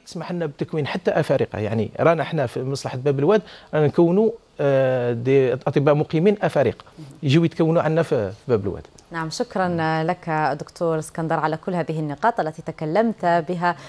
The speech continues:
Speaker 2: بخصوص، آه، هذا النوع وهذا التخصص. ربما في كلمة أخيرة؟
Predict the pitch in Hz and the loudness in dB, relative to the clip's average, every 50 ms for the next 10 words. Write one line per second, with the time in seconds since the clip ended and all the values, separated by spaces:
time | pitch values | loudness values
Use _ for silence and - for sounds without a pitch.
0 | - 165 - - - - - 175 165 - - 180 180 185 180 - - - 165 160 | -18 -12 -6 -6 -6 -2 0 -2 -2 0 0 0 0 0 -2 -4 -2 0 2 4
1 | 156 139 127 135 151 151 165 170 165 160 147 156 151 156 156 - - - 151 151 | 4 4 2 2 0 0 2 2 2 2 2 2 2 2 2 2 0 -2 -2 -2
2 | 151 147 147 143 143 147 156 190 226 240 233 190 160 160 165 175 170 143 156 160 | 0 0 -2 -2 -2 0 2 2 4 4 4 4 2 0 0 0 0 0 0 0
3 | 160 - - 170 - - - - 180 160 196 180 - 180 160 165 170 170 165 165 | 0 0 0 -2 -4 -6 -8 -6 -4 -4 -2 -2 -2 0 0 2 2 2 0 0
4 | 185 - 180 170 160 160 160 - - - 202 196 220 269 | -2 -2 -2 -2 0 0 0 0 0 0 2 2 2 2